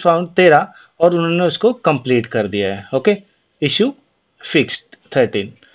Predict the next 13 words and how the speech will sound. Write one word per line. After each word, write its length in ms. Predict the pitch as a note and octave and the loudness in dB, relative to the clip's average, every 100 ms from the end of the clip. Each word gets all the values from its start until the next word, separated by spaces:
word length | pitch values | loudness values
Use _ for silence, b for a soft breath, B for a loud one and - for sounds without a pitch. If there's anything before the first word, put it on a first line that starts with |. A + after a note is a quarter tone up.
| b b - | b b -4
आप 160 | C#3 C#3+ | -2 -2
इसको 180 | - | -6
क्लोज 280 | C#3 B2 B2 | -4 -2 -2
कर 180 | B2 A2+ | -2 -2
दीजिए 360 | G#2+ G#2+ F3 A3+ _ - | -2 -4 -6 -8 _ -10
और 120 | B2+ | -6
यहाँ 280 | B2+ A#2+ C3 | -4 -2 -2
पर 180 | B2 A2+ | 0 0
भी 140 | A#2+ | 0
इसको 200 | A#2 C#3+ | -4 -6
क्लोज 280 | C#3+ A#2 G#2+ | 0 0 2
कर 180 | A#2+ G#2+ | 0 0
दीजिए। 340 | A2+ C#3+ F#3+ | 0 -2 -4